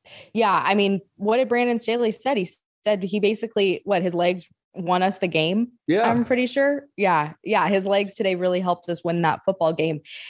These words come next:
Speaker 1: And you're right. I mean, they did say that the way that Pittsburgh was playing them really dictated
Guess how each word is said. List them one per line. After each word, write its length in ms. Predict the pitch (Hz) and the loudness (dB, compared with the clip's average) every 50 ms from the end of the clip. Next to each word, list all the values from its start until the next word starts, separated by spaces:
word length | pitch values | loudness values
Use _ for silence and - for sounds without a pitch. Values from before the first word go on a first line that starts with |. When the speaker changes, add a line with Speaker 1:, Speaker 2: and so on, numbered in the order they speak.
| - - - _ - | -20 -20 -20 _ -2
Speaker 1:
And 100 | - 226 | 0 2
you're 120 | 240 262 277 | 2 2 2
right. 260 | 277 302 269 196 170 | 2 2 2 2 2
I 60 | 175 | 2
mean, 200 | 175 185 185 196 | 2 2 0 2
they 120 | 190 190 196 | 2 0 0
did 300 | 175 190 196 185 180 - | 2 0 0 -2 -2 -4
say 280 | - 202 180 180 180 170 | -2 0 2 2 2 0
that 300 | 156 170 165 165 160 - - | 0 0 2 2 0 0 0
the 80 | 175 175 | -2 0
way 220 | 170 175 185 190 | 2 2 2 2
that 160 | 175 180 165 | 2 0 -2
Pittsburgh 360 | - 185 165 - - 180 165 151 | 0 -2 -4 -2 -2 -2 -2 0
was 120 | 165 151 | -2 -4
playing 240 | - - 175 165 165 | -2 -2 -2 -2 0
them 120 | 156 156 156 | -2 0 0
really 200 | 160 160 156 160 | 2 2 2 2
dictated 720 | 151 160 156 147 - - 170 165 151 151 147 143 147 - | 2 0 -2 0 0 -2 0 2 2 0 0 -2 -6 -14